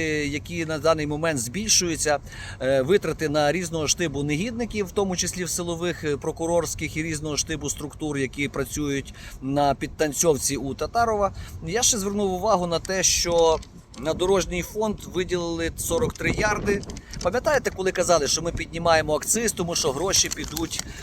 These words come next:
е, для військових, для оборонних споруд і так далі? Ну, акциз на пальне, пам'ятаєте, ні? То я нагадую для тих, хто не пам'ятає.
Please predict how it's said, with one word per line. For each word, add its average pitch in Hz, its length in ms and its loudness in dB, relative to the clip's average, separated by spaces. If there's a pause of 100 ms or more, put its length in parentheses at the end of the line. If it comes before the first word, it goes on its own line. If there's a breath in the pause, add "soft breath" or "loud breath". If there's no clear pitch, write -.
(140 loud breath)
е, 127 220 2
для 143 240 4
військових, 180 720 4
для 147 160 2
оборонних 151 460 2
споруд 190 480 -2
і 175 40 -2
так 160 160 -2
далі? 123 300 2
Ну, 247 100 0
акциз 180 380 2
на 151 80 2
пальне, 135 400 0
пам'ятаєте, 113 640 -2
ні? 233 160 -8 (600)
То 214 80 -6
я 214 120 8
нагадую 185 400 6
для 160 120 0
тих, 160 180 -2
хто 151 120 -2
не 139 120 -2
пам'ятає. 123 540 -4